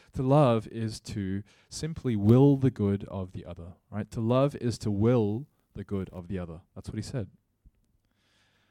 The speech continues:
To love is to will the good of the other, not just to want their good, but to will their good. Do you see the difference?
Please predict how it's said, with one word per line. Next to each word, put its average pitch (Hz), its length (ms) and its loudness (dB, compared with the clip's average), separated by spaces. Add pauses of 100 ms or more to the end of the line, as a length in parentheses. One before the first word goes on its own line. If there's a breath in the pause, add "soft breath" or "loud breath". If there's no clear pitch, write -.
(540)
To 135 100 -6
love 185 240 4
is 190 120 2
to 151 100 4
will 156 380 8
the 156 120 -2
good 135 180 4
of 131 100 -2
the 147 140 -6
other, 98 340 -6
not 143 200 -2
just - 220 -2
to 151 100 2
want 117 580 0 (100)
their 110 160 -4
good, 98 380 -8
but 117 200 -2
to 127 100 2
will 131 560 6 (300)
their 104 120 -4
good. 85 300 -12 (1120)
Do - 80 -10
you 117 40 -4
see 156 140 -6
the 160 80 0
difference? 160 680 -8